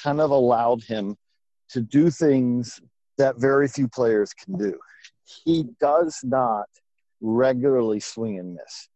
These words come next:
which, okay, you know, we're, we're in a, we're in an era right now where a whole lot of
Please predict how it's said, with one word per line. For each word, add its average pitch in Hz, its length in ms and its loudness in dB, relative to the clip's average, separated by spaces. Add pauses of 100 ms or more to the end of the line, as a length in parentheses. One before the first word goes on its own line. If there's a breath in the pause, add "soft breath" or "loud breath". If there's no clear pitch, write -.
(220)
which, - 460 -2 (720)
okay, 123 280 0
you 139 160 0
know, 117 140 0
we're, 139 200 2
we're 151 300 0
in 143 80 -4
a, 135 120 -2
we're 151 280 2
in 156 120 0
an 156 160 -4
era 175 320 0
right 160 260 0
now 156 420 -2
where 143 240 0
a 131 60 0
whole 165 300 0
lot 165 200 -2
of 143 120 -6